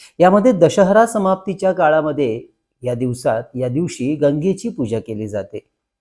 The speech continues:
म्हणजेच पुन्हा एकदा आपल्या सर्वांना जीवनदान देणाऱ्या नद्यांच्या पूजनाचा हा कालखंड, पुन्हा एकदा निसर्गाची पूजा आणि निसर्गाची कृतज्ञता व्यक्त करण्याची संधी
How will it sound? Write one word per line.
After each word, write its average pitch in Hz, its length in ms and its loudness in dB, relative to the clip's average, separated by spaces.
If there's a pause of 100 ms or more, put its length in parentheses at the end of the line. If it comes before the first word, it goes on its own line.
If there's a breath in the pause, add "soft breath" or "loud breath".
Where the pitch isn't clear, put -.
(440)
म्हणजेच 185 560 4
पुन्हा 156 260 2
एकदा 185 240 0
आपल्या 160 360 2
सर्वांना 156 560 0
जीवनदान 165 680 -4
देणाऱ्या 135 420 0
नद्यांच्या 135 680 -6
पूजनाचा 165 720 -4
हा 156 120 -4
कालखंड, 120 520 -4 (560 soft breath)
पुन्हा 214 220 4
एकदा 208 200 4
निसर्गाची 147 600 0
पूजा 117 380 -4 (260 soft breath)
आणि 180 180 -2
निसर्गाची 156 680 0
कृतज्ञता 156 720 0
व्यक्त 139 420 -4
करण्याची 127 460 -8
संधी 135 560 -4